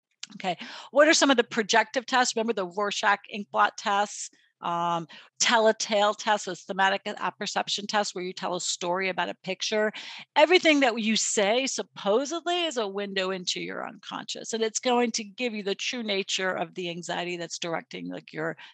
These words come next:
disordered behavior. When we move into humanist personality theory, in this case, we're talking about your personality is really, uh,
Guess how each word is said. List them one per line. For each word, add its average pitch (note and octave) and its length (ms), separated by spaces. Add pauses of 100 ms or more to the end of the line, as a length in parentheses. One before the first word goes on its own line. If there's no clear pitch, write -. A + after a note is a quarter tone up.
disordered F#3 560
behavior. - 640 (800)
When F4 140
we A4 80
move A#4 200
into F#4 60
humanist C#4+ 580
personality C#4+ 640
theory, E4+ 340 (340)
in G#3+ 160
this A3+ 160
case, B3 320
we're G#3+ 100
talking G#3+ 500
about G3 480
your G3 120
personality A3+ 960
is G3 340
really, G3+ 600 (340)
uh, G3+ 200